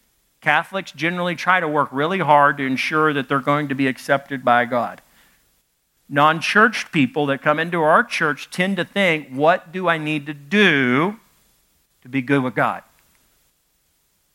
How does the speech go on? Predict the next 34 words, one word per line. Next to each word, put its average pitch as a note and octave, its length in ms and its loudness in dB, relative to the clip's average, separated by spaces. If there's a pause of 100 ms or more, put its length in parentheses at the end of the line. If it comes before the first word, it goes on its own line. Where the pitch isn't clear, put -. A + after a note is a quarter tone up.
(1300)
The D3+ 120 -2
gospel F3 720 0
is C#3 180 -6
very D#3+ 320 4
different. C3 500 -4
We'll D3+ 120 -4
get E3 220 -4
to D#3 80 -12
that C#3 260 0
in C3+ 80 -4
a B2+ 40 -2
minute. C3 460 -2
Uh, C3+ 320 2
irreligion, E3+ 800 0
you F3 100 -8
guys D3+ 280 0
know D3+ 180 0
this. D#3 320 2
This G3+ 160 -10
is D#3 60 -10
a C#3+ 40 -10
story E3+ 280 0
of D3+ 80 -2
my F#3+ 160 4
life. G#2+ 280 -4
I E3+ 120 0
was E3 160 -4
irreligious D3+ 680 -2
for D3 200 0
a D3 80 2
very, D#3 320 2
very B2+ 240 -2
long B2+ 240 0
time. D3+ 400 -2